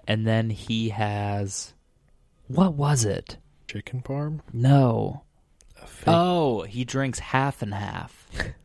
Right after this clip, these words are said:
Speaker 1: And
Speaker 2: Instead
Speaker 1: then the
Speaker 2: of what?
Speaker 1: Instead of soy. Like, he drinks half and half. And then the vegan police come in. They're like, "Freeze, vegan police."
Speaker 2: I was gonna say.
Speaker 1: And he was like,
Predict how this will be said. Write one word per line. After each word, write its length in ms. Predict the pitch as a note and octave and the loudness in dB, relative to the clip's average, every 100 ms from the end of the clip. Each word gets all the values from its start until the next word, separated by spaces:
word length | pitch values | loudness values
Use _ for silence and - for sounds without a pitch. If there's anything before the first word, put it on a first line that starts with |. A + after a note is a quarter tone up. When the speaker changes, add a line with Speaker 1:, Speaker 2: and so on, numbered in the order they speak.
| - - - - _ _ - | -20 -20 -20 -20 _ _ -2
Speaker 1:
And 100 | B2 | 2
Speaker 2:
Instead 180 | B2+ B2 | 4 6
Speaker 1:
then 60 | |
the 60 | A#2+ | 6
Speaker 2:
of 80 | G#2+ | 4
what? 320 | A2 G2+ F2 - - - - _ _ _ B2+ - - _ _ B2 | 0 0 -6 -16 -20 -20 -20 _ _ _ -18 -18 -20 _ _ -6
Speaker 1:
Instead 340 | A2+ - B2+ | -4 -2 0
of 100 | A2 | 0
soy. 600 | - C3 G#2+ - - - _ _ _ _ _ _ _ _ _ _ _ _ _ _ | -2 -2 -2 -4 -8 -14 _ _ _ _ _ _ _ _ _ _ _ _ _ _
Like, 120 | A2 | -6
he 80 | A2+ | -4
drinks 220 | A2 G2+ - | -8 -6 -4
half 240 | G#2+ - | -6 -4
and 100 | A#2+ | -4
half. 240 | B2 C3 - - - | -2 -4 -10 -20 -6
And 160 | B2 B2 | -2 0
then 120 | A#2 | -2
the 60 | G#2 | 2
vegan 420 | A#2 F#3 E3 A2+ | 4 4 2 0
police 360 | - F#2+ - - | -4 -6 -8 -6
come 180 | A2+ | -4
in. 120 | F2 - | -4 -2
They're 100 | D3 | -2
like, 240 | D3 - | -4 0
"Freeze, 480 | - D#4 A3+ D#3 B2+ | 4 6 4 0 -4
vegan 340 | A3+ D4 F#3+ | 0 0 0
police." 560 | C3 D#3 C#3+ G2+ - - | -6 -6 -6 -6 -6 -2
Speaker 2:
I 60 | A#2 | -2
was 160 | G#2+ | 0
gonna 160 | G#2+ G2+ | -2 -4
say. 340 | - F2+ F#2 - - - | -6 -8 -8 -12 -20 -2
Speaker 1:
And 140 | A#2+ | 2
he 100 | C3+ | 4
was 180 | B2+ A#2 | 4 4
like, 220 | A#2 | 4